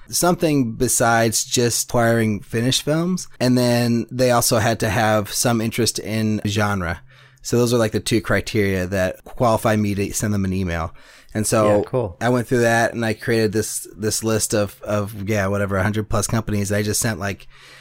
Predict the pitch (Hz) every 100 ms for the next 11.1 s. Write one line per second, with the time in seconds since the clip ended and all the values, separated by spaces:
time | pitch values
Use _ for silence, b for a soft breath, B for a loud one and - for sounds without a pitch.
0 | B B - - 151 139 127 120 123 113
1 | 135 120 117 120 113 120 113 110 107 98
2 | 104 104 98 95 - - - 98 113 120
3 | 117 113 - 120 120 120 - - - 113
4 | 110 107 107 101 92 b b b b -
5 | 117 110 107 110 104 101 - 101 92 -
6 | 95 85 B B B B 98 98 98 98
7 | 107 117 117 113 104 104 110 101 101 -
8 | 101 104 156 156 151 143 131 127 127 127
9 | - 127 123 127 131 131 - 117 113 113
10 | 110 90 107 107 110 110 110 110 107 107